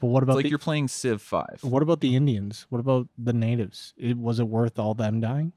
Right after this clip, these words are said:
Speaker 1: You would have to reach the same conclusion, wouldn't you?
Speaker 2: Yeah, but that wasn't on the essay question.
Speaker 1: But the G D P
Speaker 2: If you
Speaker 1: went
Speaker 2: put
Speaker 1: up.
Speaker 2: that one down, then you've got another thing.
Speaker 1: The G D P
Speaker 2: Now,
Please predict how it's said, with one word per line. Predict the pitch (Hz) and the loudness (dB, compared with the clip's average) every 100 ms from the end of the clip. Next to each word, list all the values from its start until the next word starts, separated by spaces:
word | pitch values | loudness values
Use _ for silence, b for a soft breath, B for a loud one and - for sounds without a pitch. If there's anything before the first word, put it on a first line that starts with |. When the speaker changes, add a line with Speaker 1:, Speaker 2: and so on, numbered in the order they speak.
| _ _ _ _ _ _ _ - | _ _ _ _ _ _ _ -2
Speaker 1:
You | 123 | 2
would | 131 | 4
have | 131 160 | 2 2
to | 147 | 4
reach | 135 123 | 4 4
the | 127 | 2
same | 139 117 | 2 0
conclusion, | 113 107 131 131 101 | 0 2 4 4 2
wouldn't | 104 123 | -2 -2
you? | 175 _ _ _ _ _ _ _ _ _ - | -2 _ _ _ _ _ _ _ _ _ -10
Speaker 2:
Yeah, | 85 85 | -6 -4
but | |
that | 80 82 | -4 -4
wasn't | 80 85 78 | -4 -2 -2
on | 80 | -2
the | 67 | -2
essay | 78 98 | -4 -6
question. | - 73 - 60 | -6 -6 -6 -6
Speaker 1:
But | 123 | -2
the | 139 | 0
G | 123 165 | 4 4
D | 170 | 4
P | 175 | 6
Speaker 2:
If | |
you | 165 | 8
Speaker 1:
went | 156 | 10
Speaker 2:
put | 151 | 8
Speaker 1:
up. | 190 | 8
Speaker 2:
that | 120 | 4
one | 147 120 | 2 2
down, | 90 78 76 73 | 0 -2 -4 -4
then | 101 104 | -2 0
you've | 92 | 2
got | 92 | 0
another | 80 85 107 | 0 -2 -2
thing. | 95 - - - _ | -4 -10 -12 -18 _
Speaker 1:
The | - | -8
G | 113 131 | 0 2
D | 135 | 2
P | 113 | 4
Speaker 2:
Now, | 127 - - | 4 4 0